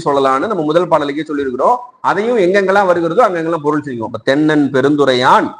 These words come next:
பிச்சேற்றி அப்படின்னாரு. இந்த பிச்சேற்றி அப்படின்னு சொன்னா எப்படின்னா, என்னைக்கும் அவனையே நினைச்சு கொண்டிருக்கிறது, என்னைக்கும் அவனையே பேசி கொண்டிருக்கிறது,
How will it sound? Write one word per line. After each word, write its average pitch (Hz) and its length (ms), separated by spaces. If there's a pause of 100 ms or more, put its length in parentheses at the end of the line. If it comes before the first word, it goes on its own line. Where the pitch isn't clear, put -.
(480)
பிச்சேற்றி 180 920
அப்படின்னாரு. 127 460 (340)
இந்த 123 160
பிச்சேற்றி 220 680
அப்படின்னு 175 220
சொன்னா 160 680
எப்படின்னா, 147 600 (420)
என்னைக்கும் 160 220
அவனையே 165 360
நினைச்சு 160 240
கொண்டிருக்கிறது, 110 560
என்னைக்கும் 160 360
அவனையே 160 360
பேசி 156 220
கொண்டிருக்கிறது, 113 520